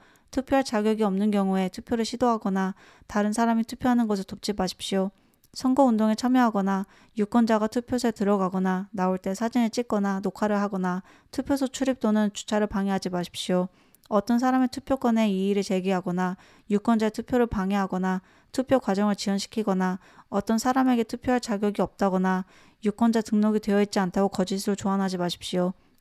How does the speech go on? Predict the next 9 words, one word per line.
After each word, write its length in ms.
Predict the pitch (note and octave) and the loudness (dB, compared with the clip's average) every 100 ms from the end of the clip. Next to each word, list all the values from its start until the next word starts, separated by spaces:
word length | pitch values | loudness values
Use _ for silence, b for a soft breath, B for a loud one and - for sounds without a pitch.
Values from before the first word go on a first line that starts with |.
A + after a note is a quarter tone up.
| _ | _
유권자가 460 | G#3+ G#3+ A#3 A#3+ A3 | -2 4 6 6 4
어떻게 260 | F#3+ G#3+ G#3+ | 4 2 0
투표했는지 600 | B3 - B3 A3+ G#3 A3 | 0 0 2 4 2 0
확인하려고 500 | A#3 B3 A#3 G#3+ G#3 | 0 2 2 2 -2
시도하지 400 | - A#3 A3+ G3+ | 0 0 0 0
마십시오. 560 | F3+ - - F#3+ F#3 b b _ | -2 -2 -2 0 0 b b _
일부 320 | - G#3+ A#3 A#3 | 2 2 4 4
예외를 360 | G3+ G3+ G#3 | 6 6 4
제외하고 720 | G#3 G3 G3 F#3+ F#3+ G3 F#3 | 2 2 2 2 0 2 2